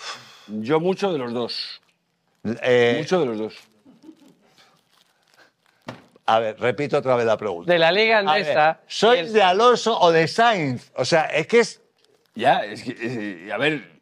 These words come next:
Speaker 1: no, a mí el que me genera más, lo dije el otro día, mm, más, eh, eh, ánimo a verlo
Speaker 2: Sí.
Speaker 1: es Alonso.
Speaker 2: Vale.
Speaker 1: Yo no soy de los de Fórmula uno todos los días,
Speaker 2: Vale.
Speaker 1: ¿vale?
Speaker 2: No, no.
Speaker 1: Bien.
Speaker 2: No, no hay que
Speaker 1: Pero es que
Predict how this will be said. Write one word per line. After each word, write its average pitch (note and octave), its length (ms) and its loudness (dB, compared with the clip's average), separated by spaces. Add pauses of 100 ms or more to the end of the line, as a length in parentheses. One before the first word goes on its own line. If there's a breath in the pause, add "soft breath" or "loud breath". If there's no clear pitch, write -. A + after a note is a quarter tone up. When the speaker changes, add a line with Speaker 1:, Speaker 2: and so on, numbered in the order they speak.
(100)
Speaker 1:
no, B2 280 2
a B2+ 140 2
mí D#3+ 180 2
el G3 140 0
que F#3+ 140 -2
me D#3+ 140 -2
genera F#3+ 480 2
más, F3+ 960 -2
lo A#2+ 160 -4
dije D3+ 160 0
el D#3 80 0
otro D3 140 -4
día, D#3 360 0 (640 soft breath)
mm, B2 1160 -2
más, E3+ 360 2
eh, - 80 -16
eh, D#3 600 0
ánimo F3+ 540 0
a D#3 120 2
verlo E3 540 -2 (200)
Speaker 2:
Sí. - 240 -6
Speaker 1:
es C3 400 0
Alonso. A2+ 520 -2 (180)
Speaker 2:
Vale. E2 300 -6
Speaker 1:
Yo B2 60 -2
no D3 80 0
soy D#3+ 140 0
de D3+ 40 0
los C#3 140 -2
de C#3 180 -4
Fórmula C3+ 500 2
uno C3 220 0
todos B2 140 -4
los G#2+ 80 -6
días, F#2 260 -10
Speaker 2:
Vale. - 40 -12
Speaker 1:
¿vale? E3 280 -2 (120)
Speaker 2:
No, E2+ 160 -10
no. F2+ 220 -14
Speaker 1:
Bien. C3 340 4
Speaker 2:
No, C3+ 140 0
no B2 100 -6
hay B2 80 -4
que - 20 -8
Speaker 1:
Pero D3+ 200 4
es E3 140 -2
que G3 400 0